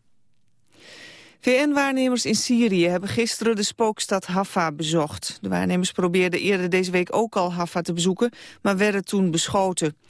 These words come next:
De afgelopen dagen werd er in Haffa hevig gevochten door rebellen en regeringstroepen. De waarnemers troffen uitgebrande huizen, verlaten straten en kapotgeschoten gebouwen aan.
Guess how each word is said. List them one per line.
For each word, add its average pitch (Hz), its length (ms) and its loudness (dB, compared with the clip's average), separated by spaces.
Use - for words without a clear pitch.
De - 80 -4
afgelopen 208 420 0
dagen 196 380 -2
werd 185 220 -2
er 180 60 -2
in 170 100 0
Haffa 170 340 -2
hevig 180 340 0
gevochten 185 540 -2
door 165 160 2
rebellen 170 500 0
en 165 220 -4
regeringstroepen. 170 920 -2
De 190 80 0
waarnemers 196 540 -2
troffen 196 380 0
uitgebrande 202 580 0
huizen, 185 460 0
verlaten 196 480 -2
straten 170 600 -2
en 165 220 -4
kapotgeschoten 170 960 -4
gebouwen 151 460 0
aan. 139 300 -4